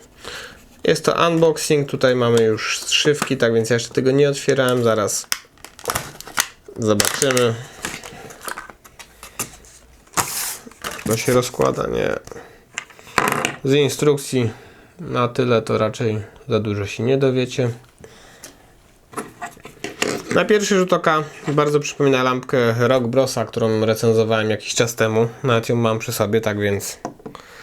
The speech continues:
Rock Bros, ten chiński no-name. No, różnica jest. Ale słuchajcie, w budowie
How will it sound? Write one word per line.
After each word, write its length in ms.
Rock 300
Bros, 460
ten 160
chiński 400
no-name. 400
No, 200
różnica 440
jest. 420
Ale 200
słuchajcie, 400
w 60
budowie 640